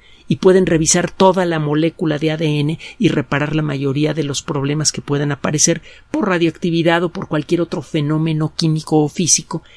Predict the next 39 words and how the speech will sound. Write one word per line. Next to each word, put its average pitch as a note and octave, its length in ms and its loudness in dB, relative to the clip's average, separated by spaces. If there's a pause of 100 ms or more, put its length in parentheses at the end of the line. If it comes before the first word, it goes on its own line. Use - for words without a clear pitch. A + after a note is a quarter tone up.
(120)
que D3 100 -6
pueda D#3+ 200 2
afectar D3 380 -4
a D3 40 -2
la C#3+ 80 -4
molécula C#3+ 520 -2
de C#3+ 100 -4
A C#3 60 -6
D D3 100 -4
N, C#3+ 140 -4
que - 100 -14
es B2+ 80 -8
muy C3+ 140 -4
frágil. - 380 -10 (1120)
Ahora B2+ 220 -4
ya D3+ 80 -2
entendemos D3 600 0
mejor C#3+ 280 -4
cómo D3+ 200 -2
funciona C#3 360 0
ese C#3 160 0
proceso D#3+ 480 0 (260)
y D3 100 2
eso E3 180 0
podría D#3+ 320 0
ayudarnos D#3+ 640 2
a D#3 100 4
mejorarlo D3 680 0
de D#3+ 80 0
manera C3+ 340 -4
sustancial. E3 560 2 (240)
Algunas D#3 380 0
bacterias, G3 540 4
como D3+ 180 0
el C3 80 -2
Deinococcus C#3+ 680 0
radiodurans, D#3+ 680 4
por - 160 -4
ejemplo, D#3+ 400 0